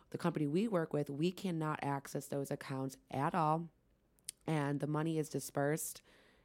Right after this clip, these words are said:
as appropriate through that third-party source, and then the intended parents can see exactly where their money's going and exactly who it went to.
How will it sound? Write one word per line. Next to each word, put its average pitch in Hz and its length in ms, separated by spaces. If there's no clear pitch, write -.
as 135 200
appropriate 156 600
through 170 220
that - 200
third-party 143 480
source, 135 400
and 135 100
then 143 100
the 143 100
intended 170 340
parents 151 360
can 147 140
see 143 180
exactly 135 760
where 143 160
their 139 140
money's 131 320
going 131 260
and 135 100
exactly 123 540
who 135 160
it - 80
went 131 280
to. 143 360